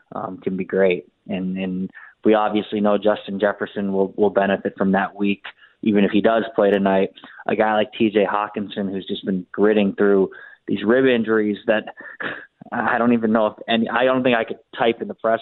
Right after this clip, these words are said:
box if I had a rib injury, let alone playing a football game. So, like, the, the, the bye week's gonna be great for him as well. And, uh, a lot of these guys are just operating not quite at a hundred percent right now by nature of the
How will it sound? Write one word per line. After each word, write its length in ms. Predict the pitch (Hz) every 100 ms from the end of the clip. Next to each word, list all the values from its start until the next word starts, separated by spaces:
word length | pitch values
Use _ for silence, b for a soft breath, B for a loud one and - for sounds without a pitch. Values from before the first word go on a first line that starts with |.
| -
box 280 | 95 95 - - b b -
if 160 | 92
I 100 | 110
had 100 | 107
a 40 | 104
rib 240 | 104 101
injury, 340 | 104 98 101 101
let 160 | 101
alone 280 | 104 101 92
playing 220 | 117 104
a 40 | 98
football 320 | - 101 98 95
game. 300 | 92 92 -
So, 80 | -
like, 420 | 120 - 143 - B B -
the, 360 | 120 123 113 104
the, 80 | 110
the 180 | 104 117
bye 280 | 117 117 120
week's 200 | 117 -
gonna 160 | 113 110
be 160 | 107 107
great 260 | 110 110
for 120 | 101
him 200 | 92 107
as 120 | 101 90
well. 400 | 98 101 101 98
And, 140 | 95 - _ _ -
uh, 140 | - - -
a 60 |
lot 240 | 127 131 131
of 60 |
these 160 | 117 107
guys 260 | 110 104 98
are 80 | 98
just 240 | 95 - _ _ _ _ _ _
operating 580 | 117 104 104 101 98 95
not 280 | 98 104 -
quite 260 | - 101 95
at 120 | 98
a 60 |
hundred 200 | 92 101
percent 380 | - - - 95
right 200 | 98 98
now 240 | 101 95 92
by 160 | 92
nature 400 | 92 92 95 95
of 80 |
the 80 | 92